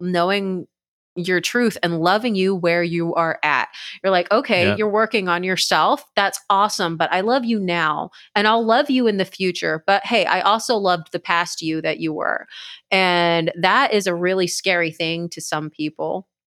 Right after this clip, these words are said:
Speaker 1: And because
Speaker 2: Okay.
Speaker 1: people are like, "Well, what do I even write?" I'm like, "All right, if you, all you write is, 'Dear you, I love you, me,' that's a start. That is a start. Start there."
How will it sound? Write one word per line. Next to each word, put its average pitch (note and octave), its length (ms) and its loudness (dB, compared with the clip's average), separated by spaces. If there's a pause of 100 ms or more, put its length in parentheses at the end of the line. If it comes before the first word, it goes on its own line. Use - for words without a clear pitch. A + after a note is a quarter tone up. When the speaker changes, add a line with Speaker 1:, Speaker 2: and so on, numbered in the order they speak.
(680)
Speaker 1:
And E3 880 -2 (960)
because G#3+ 300 0
Speaker 2:
Okay. - 140 -8
Speaker 1:
people F#3+ 280 0
are F3+ 80 0
like, F3 240 2
"Well, F3+ 140 2
what F#3 100 2
do G3+ 80 0
I G3 80 2
even F3 240 -2
write?" - 420 -4 (220)
I'm E3 100 -10
like, D#3 200 -8
"All F#3 100 0
right, F3+ 300 0 (260)
if E3+ 240 -6
you, F#3+ 260 -2
all F3 180 4
you A3 140 -2
write F#3+ 280 2
is, F3+ 320 0 (120)
'Dear F#3+ 300 0
you, F#3+ 480 0 (220)
I F3 100 2
love E3+ 260 2
you, B3 400 -2 (200)
me,' A3 360 0 (300)
that's C4+ 220 0
a G#4 40 -2
start. - 520 0 (640)
That C4 200 4
is F#4 240 2
a D#4+ 160 -2
start. D#4+ 760 0 (240)
Start B3+ 380 0
there." F#3+ 300 -2